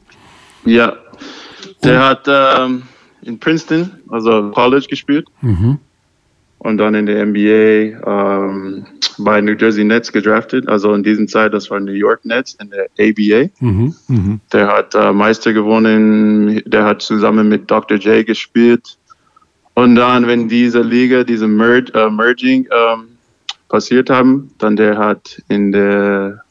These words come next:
Speaker 1: bei Denver Nuggets gespielt, Kansas City Kings und dann am Ende, äh, bei den San Diego Clippers gespielt. Also insgesamt zehn Jahre.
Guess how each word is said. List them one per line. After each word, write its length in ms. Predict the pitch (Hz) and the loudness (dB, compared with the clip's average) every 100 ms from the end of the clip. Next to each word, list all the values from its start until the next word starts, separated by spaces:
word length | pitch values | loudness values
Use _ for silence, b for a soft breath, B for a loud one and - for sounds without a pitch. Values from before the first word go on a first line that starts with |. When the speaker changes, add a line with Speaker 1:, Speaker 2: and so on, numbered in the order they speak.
| _ | _
Speaker 1:
bei 680 | 90 98 104 104 101 101 98 95 | -8 -2 0 0 0 0 -2 0
Denver 240 | 110 107 | 0 0
Nuggets 360 | 104 113 135 - | 0 0 -2 -4
gespielt, 680 | 139 - - 135 131 - B B B - | -6 -4 2 2 2 -2 B B B -6
Kansas 360 | 110 107 104 | 0 0 0
City 180 | 113 104 | -2 -4
Kings 500 | - 127 131 139 135 | -2 2 4 4 0
und 240 | 104 107 | -4 -2
dann 180 | 104 101 | -2 -2
am 140 | 101 95 | -2 -2
Ende, 600 | 113 120 120 120 120 120 b b b _ - | 0 0 2 2 2 -4 b b b _ -8
äh, 240 | 104 101 101 | -2 0 0
bei 180 | 101 98 | 0 0
den 80 | |
San 280 | 101 113 113 | -2 -2 0
Diego 260 | 104 104 101 | 0 0 -2
Clippers 400 | - 110 - - | -2 -4 -6 -12
gespielt. 480 | - - 104 95 - | -14 -4 -4 -4 -6
Also 240 | 104 101 104 | -4 -2 2
insgesamt 720 | 110 107 107 - 117 117 - | 2 0 -2 0 0 0 -4
zehn 280 | - 117 110 | 0 2 4
Jahre. 480 | 107 110 127 135 | 2 2 2 0